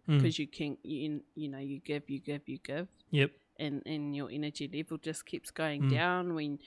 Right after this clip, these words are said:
Speaker 2: when there's people that, um, know that you're a good listener and a good helper and, you know, that you can maybe calm their energy or help them through whatever they're going through.
Speaker 1: Yeah.
Speaker 2: It can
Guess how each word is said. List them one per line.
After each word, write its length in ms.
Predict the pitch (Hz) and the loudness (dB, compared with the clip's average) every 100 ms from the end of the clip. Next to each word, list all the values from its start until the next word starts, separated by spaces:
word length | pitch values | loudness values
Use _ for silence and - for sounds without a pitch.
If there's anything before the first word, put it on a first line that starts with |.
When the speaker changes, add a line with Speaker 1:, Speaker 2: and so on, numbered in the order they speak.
| - - _ | -18 -20 _
Speaker 2:
when 220 | 170 170 | 0 2
there's 180 | 160 156 | 2 0
people 420 | - 190 180 165 156 | 0 2 0 -2 0
that, 380 | 151 147 - | 2 2 0
um, 540 | 156 143 143 139 131 - _ _ | -2 -2 -4 -6 -8 -12 _ _
know 400 | - 175 175 175 | -2 2 4 6
that 180 | 160 - | 4 0
you're 160 | 151 147 | 0 -2
a 60 | |
good 200 | 139 143 | -4 -4
listener 600 | 151 175 - 185 180 175 156 | -2 -2 0 0 2 2 2
and 160 | 143 139 | -2 -4
a 40 | |
good 200 | - 135 | -6 -10
helper 720 | - 170 175 - 156 151 139 - | 0 0 2 2 4 4 2 -2
and, 300 | 143 135 180 _ - _ _ _ _ _ | -8 -8 -12 _ -20 _ _ _ _ _
you 120 | 254 | -2
know, 380 | 220 196 196 196 - _ _ | 2 4 4 0 -4 _ _
that 180 | 185 170 | 0 2
you 160 | 175 165 | 2 0
can 300 | - 160 156 | 0 2 2
maybe 300 | 156 151 143 | 0 -2 -8
calm 420 | - 170 165 160 | -6 -2 0 0
their 200 | 160 156 | 0 -2
energy 640 | 151 156 151 - 151 151 151 | -2 -2 -4 -6 -6 -4 -6
or 240 | 131 131 - _ _ _ _ _ _ _ _ _ _ _ - | -8 -12 -16 _ _ _ _ _ _ _ _ _ _ _ -16
help 320 | 156 - 180 - | -8 -2 -2 -2
them 160 | 143 151 | -6 -4
through 260 | 160 156 | 0 2
whatever 340 | 156 151 156 151 | 2 -2 -4 -4
they're 200 | 147 156 | -4 -2
going 280 | 151 143 | -2 -2
through. 280 | 143 - 143 | -4 -4 2
Speaker 1:
Yeah. 200 | 143 127 | 4 4
Speaker 2:
It 140 | 160 - | 2 -6
can 460 | - 196 170 151 | -4 0 2 0